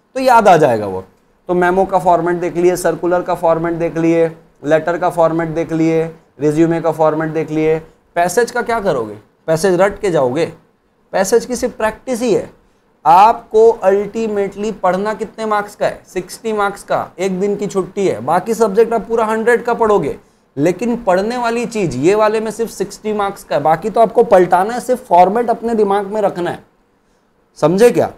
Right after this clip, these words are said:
तो उसके लिए ही मैं आपको क्या बोल रहा हूँ, यही मेरी स्ट्रैटेजी थी कि लास्ट, लास्ट में बीसीआर शुरू करूँगा तो कम्युनिकेशन याद हो जाएगा, जो याद करने वाली है। कम्युनिकेशन के अलावा मेरे को बता दो ना कौन सी चीज़ याद करने वाली है इसमें,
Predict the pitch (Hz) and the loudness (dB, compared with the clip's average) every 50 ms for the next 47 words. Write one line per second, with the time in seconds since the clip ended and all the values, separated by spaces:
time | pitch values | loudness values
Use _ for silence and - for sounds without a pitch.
0 | _ _ _ _ _ - 220 226 - 202 190 180 - - _ - 269 277 269 240 | _ _ _ _ _ -6 -6 -4 -2 0 -2 -2 -2 -6 _ -6 -4 -4 -2 0
1 | 240 233 233 226 233 233 226 226 214 208 202 208 - 226 202 - 214 202 196 196 | 2 2 4 4 2 0 2 2 2 0 0 2 2 2 2 4 4 4 4 4
2 | 196 196 185 175 185 185 170 165 180 196 226 214 - - 147 147 165 175 180 233 | 4 4 4 4 4 2 2 2 0 -4 -4 -6 -8 -6 0 0 2 2 2 0
3 | 240 233 233 220 233 226 - - 196 185 175 175 185 180 208 208 175 185 196 208 | -2 -2 -2 -2 -4 -4 -6 -4 -4 -4 -4 -4 -6 -6 -6 -6 -6 -6 -6 -6
4 | - - 208 190 165 165 160 185 208 196 - 208 214 208 202 208 208 208 202 175 | -6 -6 -4 -2 2 2 2 2 0 -2 -4 -4 -4 -4 -4 -4 -6 -6 -4 -4
5 | 180 170 175 - 196 196 202 196 - 196 190 196 196 190 175 175 175 180 185 190 | -4 -4 -4 -2 -2 -2 -2 0 0 0 0 2 2 2 2 2 2 0 0 -2
6 | 214 190 - 170 156 160 175 196 202 - 196 190 - 208 196 170 143 135 147 160 | -4 -2 0 2 2 2 2 -2 -2 -2 -2 -4 -2 -2 -2 -2 0 0 0 0
7 | 175 180 170 185 185 185 202 202 190 175 143 131 123 139 147 160 151 170 160 160 | 0 0 0 0 0 0 0 0 2 2 2 4 2 2 0 0 0 0 0 0
8 | 170 170 175 170 175 185 196 196 190 - _ _ _ _ _ _ - 190 196 220 | 0 0 0 0 0 0 -4 -4 -8 -14 _ _ _ _ _ _ 0 2 2 2
9 | 240 247 262 226 254 240 233 - 247 240 226 233 233 226 214 208 214 226 233 226 | 0 -2 -2 -2 -2 -4 -2 -2 -4 -4 -2 -2 0 0 2 2 0 0 -2 -2
10 | 226 220 214 233 220 196 202 208 214 220 214 226 226 226 - - 208 220 226 208 | -4 -4 -2 0 0 0 0 -2 0 0 0 0 0 -2 -2 -4 -4 -4 -4 -4
11 | 226 220 - 226 226 185 165 156 160 175 202 214 202 196 202 190 175 175 170 160 | -6 -6 -4 -4 -2 -2 0 2 2 2 2 2 0 2 0 2 2 2 0 0
12 | 147 135 131 127 127 113 - - 110 104 | 0 -2 -2 -2 -4 -6 -8 -10 -18 -20